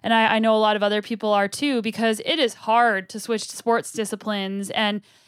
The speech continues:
it takes a lot of dedication and research and just bravery to do that. So I'm really excited to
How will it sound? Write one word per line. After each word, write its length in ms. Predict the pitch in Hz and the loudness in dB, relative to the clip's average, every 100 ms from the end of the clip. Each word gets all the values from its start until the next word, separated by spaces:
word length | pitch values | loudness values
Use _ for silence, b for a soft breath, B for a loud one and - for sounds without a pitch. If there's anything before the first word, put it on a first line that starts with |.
| - | -10
it 80 | |
takes 240 | 240 285 285 | -2 -2 0
a 60 | |
lot 180 | 254 240 | 0 0
of 80 | 220 | 2
dedication 880 | 220 214 214 220 214 233 220 214 220 | 2 0 0 -2 0 0 2 2 0
and 300 | - 202 196 | -2 -4 -2
research 720 | 233 220 233 220 220 - - | -2 0 0 2 0 -4 -6
and 360 | - 208 202 196 b b b | -2 -2 -2 -8 b b b
just 300 | 302 247 - | -4 -4 -4
bravery 540 | 208 240 262 220 202 | 0 2 2 0 0
to 100 | 190 | -4
do 220 | 175 196 | -6 -4
that. 340 | 214 147 - - | -2 -2 -4 -4
So 220 | 233 220 | 0 2
I'm 180 | 208 240 | 2 2
really 180 | 269 294 | 0 0
excited 520 | 240 226 220 226 220 | 2 2 2 2 -2
to 440 | - 220 208 202 | -4 0 0 0